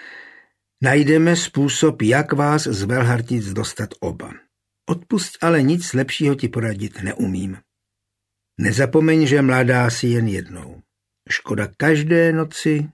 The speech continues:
kdybys měla spát sama. Mám v Písku majetek.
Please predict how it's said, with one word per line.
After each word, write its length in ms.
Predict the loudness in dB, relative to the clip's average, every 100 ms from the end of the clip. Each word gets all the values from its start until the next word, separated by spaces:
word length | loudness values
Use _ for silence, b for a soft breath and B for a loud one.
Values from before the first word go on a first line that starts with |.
| _ _
kdybys 440 | -4 -2 0 -2 -2
měla 260 | -2 0
spát 400 | -4 -4 -6 -6
sama. 420 | -6 -6 -6 -8 -12 _ _ _ _ _ _ _ _
Mám 240 | -4 -2 -4
v 120 | -6
Písku 380 | -6 -6 -4 -2
majetek. 800 | 2 2 2 2 -2 -2 -6